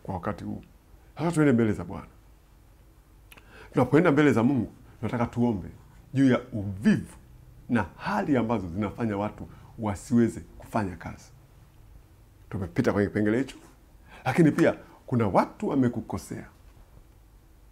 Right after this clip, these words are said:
Unataka sala ya Bwana iwe na maana kwenye maisha yako.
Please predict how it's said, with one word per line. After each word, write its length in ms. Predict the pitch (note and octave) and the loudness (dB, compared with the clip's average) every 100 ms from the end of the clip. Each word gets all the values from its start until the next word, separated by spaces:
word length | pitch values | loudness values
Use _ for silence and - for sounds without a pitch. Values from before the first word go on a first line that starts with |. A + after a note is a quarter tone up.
| _ _ _ - | _ _ _ 0
Unataka 360 | C#3 C3 E3+ C#3 | 2 4 2 0
sala 320 | - A3 G#3+ | 0 2 4
ya 80 | E3 | 4
Bwana 300 | D#3+ E3 B2+ C#3+ | 2 2 2 2
iwe 160 | C#3+ | 4
na 140 | A#2 - | 4 2
maana 320 | A#2 C#3 A#2+ | -2 -2 -4
kwenye 180 | A2 G2 | -4 -4
maisha 300 | G#2 F#2 - | -4 -8 -12
yako. 240 | F2 - | -14 -18